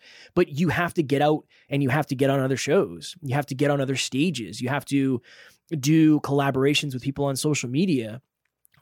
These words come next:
Ultimately, you have to figure out, "How do I get cold eyes? How do I expose myself to people who do not know me, they do not like me, and they do not trust me?" Then I can focus on warming them up. But a lot of people are worried about getting more listeners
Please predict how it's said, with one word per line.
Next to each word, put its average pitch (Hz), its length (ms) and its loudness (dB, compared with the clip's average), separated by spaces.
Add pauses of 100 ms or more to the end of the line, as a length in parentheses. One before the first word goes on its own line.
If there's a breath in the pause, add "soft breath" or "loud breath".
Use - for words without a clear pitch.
Ultimately, 170 760 0 (300 soft breath)
you 160 140 2
have 165 260 -2
to 160 100 -6
figure 151 320 -2
out, 135 120 -2
"How 151 160 0
do 143 100 4
I 139 80 2
get 135 220 -4
cold 139 340 -4
eyes? - 540 -8 (320)
How 196 240 2
do 247 140 2
I 175 180 2
expose 170 560 2
myself 143 400 -2
to 131 80 -10
people 143 200 -6
who 135 100 0
do 139 100 -2
not 131 200 -2
know 139 200 2
me, 202 180 0
they 139 120 0
do 135 120 -2
not 143 220 -2
like 139 200 -2
me, 139 120 -4
and 127 80 -8
they 127 60 -6
do 127 100 -4
not 117 180 -10
trust - 320 -2
me?" 120 240 -12 (260 soft breath)
Then 151 300 0
I 156 120 0
can 139 120 -8
focus 131 320 -2
on 120 160 -6
warming 110 300 -10
them 107 160 -12
up. - 280 -10 (560 soft breath)
But 175 220 0
a 165 80 0
lot 160 320 2
of 214 140 -2
people 180 340 0
are 143 180 0
worried 156 360 2
about 131 260 0
getting 143 320 -2
more 143 240 0
listeners 196 720 -4